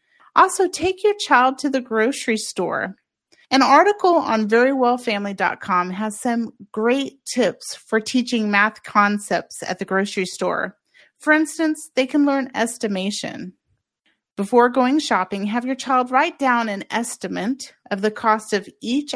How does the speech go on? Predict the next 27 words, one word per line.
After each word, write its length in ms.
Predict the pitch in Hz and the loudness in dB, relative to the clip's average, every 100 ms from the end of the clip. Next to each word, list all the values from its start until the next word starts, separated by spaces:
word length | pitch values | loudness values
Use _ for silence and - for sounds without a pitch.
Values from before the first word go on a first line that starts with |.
| - | 2
item 380 | 202 196 190 190 | 4 4 0 -2
that's 240 | 185 - | -6 -4
on 200 | 180 180 | -6 -4
your 120 | 180 | -6
grocery 500 | 180 220 226 226 180 | -4 0 0 0 -8
list. 500 | 165 - - - - _ _ _ _ _ _ _ | -8 -8 -10 -14 -20 _ _ _ _ _ _ _
Let 200 | 202 185 | 0 2
your 120 | 214 240 | 2 -2
child 440 | 240 247 233 226 | 2 4 4 2
hold 520 | 233 240 240 233 208 | 0 0 -2 -6 -6
different 420 | 214 226 262 240 | 0 0 0 -4
types 380 | - 240 240 - | -2 -4 -4 -2
of 160 | 247 202 | -2 0
vegetables 800 | 220 233 - 202 180 180 180 - | 0 0 -4 -4 -2 -2 -6 -2
that 200 | 180 185 | -2 0
weigh 220 | 202 202 | 0 0
approximately 920 | 196 - 240 254 - 269 247 220 226 | -2 2 2 2 -2 -2 0 0 -2
the 120 | 214 | -2
same 300 | 214 220 214 | -2 -2 0
amount. 560 | 214 208 196 - - - - - - - | 0 2 2 0 -8 -18 -20 -20 -20 -12
Potatoes 640 | - 294 277 277 285 277 | -2 2 4 4 4 0
and 160 | 269 - | -2 -2
onions, 420 | 208 214 185 185 | -2 -2 -4 -8
for 180 | - 190 | -6 -6
example, 580 | 180 196 185 175 185 175 | -6 -6 -8 -4 -4 -2
work 320 | 175 180 - | -4 -6 -4
well. 380 | 175 160 87 | -2 -2 -2